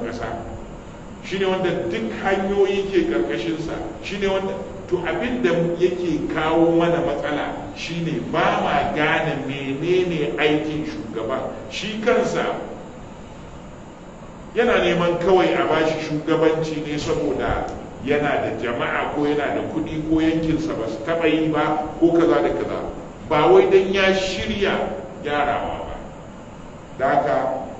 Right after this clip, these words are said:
dole ne a, a, a san menene aikin shugaba.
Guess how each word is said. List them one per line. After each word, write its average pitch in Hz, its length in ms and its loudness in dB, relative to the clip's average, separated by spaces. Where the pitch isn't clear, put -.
dole 151 340 8
ne - 240 2
a, - 240 -2
a, 101 300 -8
a - 20 -6
san 135 240 -6
menene 127 640 -2
aikin 120 320 -4
shugaba. 85 480 -8